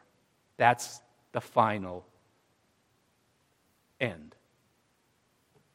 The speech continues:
This is when Jesus has destroyed them,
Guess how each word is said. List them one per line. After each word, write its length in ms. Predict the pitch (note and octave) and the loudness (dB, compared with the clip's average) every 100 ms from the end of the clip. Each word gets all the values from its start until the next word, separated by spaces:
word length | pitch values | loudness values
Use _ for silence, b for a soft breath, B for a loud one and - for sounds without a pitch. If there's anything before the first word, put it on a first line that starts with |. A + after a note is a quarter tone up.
| _ _ _ _ _ _ b b b | _ _ _ _ _ _ b b b
This 200 | C#3 D3+ | 2 4
is 160 | C3+ | 0
when 140 | C3+ A2+ | 0 -2
Jesus 460 | A#2+ C3 A#2+ A#2+ | 2 2 2 -2
has 200 | A#2+ A2 | -2 -4
destroyed 680 | - A#2 - - C3 C3 B2 | -4 -6 -6 2 6 6 4
them, 260 | A2 G#2 | -2 -8